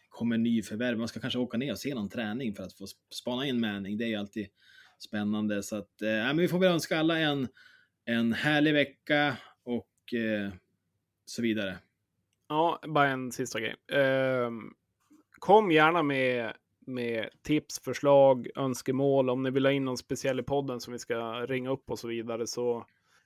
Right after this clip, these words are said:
Speaker 2: eh, så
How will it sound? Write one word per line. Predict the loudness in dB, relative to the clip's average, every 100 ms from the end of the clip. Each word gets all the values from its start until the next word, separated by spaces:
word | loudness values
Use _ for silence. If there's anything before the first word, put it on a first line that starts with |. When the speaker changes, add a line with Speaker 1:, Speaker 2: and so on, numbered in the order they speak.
| _ _ -12
Speaker 2:
eh, | -8 -6 -6 -6 -6 -6 -6 -6 -6 -8 -10 -14 _
så | -6 -4 -4 -2 -2 -2